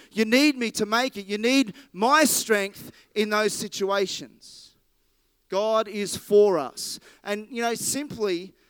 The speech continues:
in our world, one of the most simplest messages you can tell someone is, is that God is actually for them and not against them.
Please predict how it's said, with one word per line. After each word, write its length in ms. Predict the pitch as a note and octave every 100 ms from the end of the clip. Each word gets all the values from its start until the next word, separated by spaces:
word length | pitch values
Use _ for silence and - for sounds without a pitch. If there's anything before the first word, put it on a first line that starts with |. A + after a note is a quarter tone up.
| _
in 160 | G3 G3+
our 140 | G3
world, 640 | F#3 A3+ G3+ E3 E3 - - _ _ _ _ _ _ _ _ _ _ _
one 120 | F#3+
of 40 | G#3
the 80 |
most 260 | G#3 F#3+ -
simplest 460 | A#3 B3 G#3+ - F3
messages 520 | G3+ F#3 D#3+ E3 D3
you 80 | E3
can 140 | D3+
tell 240 | F#3 F#3
someone 400 | F#3+ F3 D3+ D3+
is, 240 | D#3+ D3+ - _ -
is 180 | E3+ D3
that 280 | E3+ - -
God 500 | F#3 F#3+ E3 D3 - _ _
is 140 | D#3 E3
actually 420 | F3 - D#3+ D3+
for 340 | - E3+ E3+
them 280 | D3 A2+ F2+ _ _ _ _ _ _ _ _ C#3+
and 120 | D3+
not 160 | D#3+ D#3+
against 460 | D#3 D3+ C#3+ -
them. 200 | A#2+ F#2